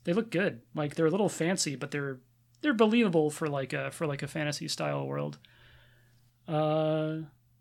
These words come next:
I don't know that I have much to say against it. Like, it's a little slow. There's always a little conflict.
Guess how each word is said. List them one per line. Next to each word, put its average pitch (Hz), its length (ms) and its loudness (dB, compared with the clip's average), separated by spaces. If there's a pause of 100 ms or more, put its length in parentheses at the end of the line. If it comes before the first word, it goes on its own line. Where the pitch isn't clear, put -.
(260)
I 175 60 -2
don't 196 100 0
know 214 120 2
that 190 60 0
I 190 40 2
have 170 80 -2
much 175 180 -2
to 160 80 -4
say 165 200 0
against 147 360 -4
it. 190 80 -2
Like, 196 160 2
it's 214 120 0
a 220 40 2
little 226 200 4
slow. 202 580 4
There's 156 160 -2
always 175 260 2
a 175 60 0
little 165 200 2
conflict. 151 720 -2